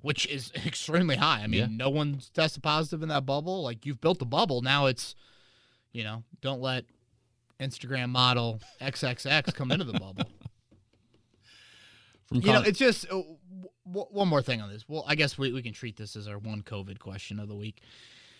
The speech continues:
Speaker 1: There's no way the N F L could have done a bubble. It's impossible.
Speaker 2: Mm-mm.
Speaker 1: So what you're doing is you are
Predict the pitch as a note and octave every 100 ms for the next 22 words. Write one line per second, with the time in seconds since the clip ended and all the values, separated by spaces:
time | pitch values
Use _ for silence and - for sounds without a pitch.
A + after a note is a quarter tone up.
0 | _ _ _ _ _ _ _ _ _ _
1 | _ _ - _ _ _ _ _ _ _
2 | _ _ _ _ _ G3 G3 F3+ B3 A3
3 | G3 F3+ F3 E3+ F3+ D#3+ D3+ C#3+ B2 A2
4 | A#2 _ _ _ _ D#3+ C#3+ C3 A#2 A#2
5 | A#2+ G#2 F2+ D#2+ _ _ _ _ _ _
6 | _ _ _ _ - E3 G3+ G3+ F3 F#3
7 | F3 D#3 B2 E3 D#3 D3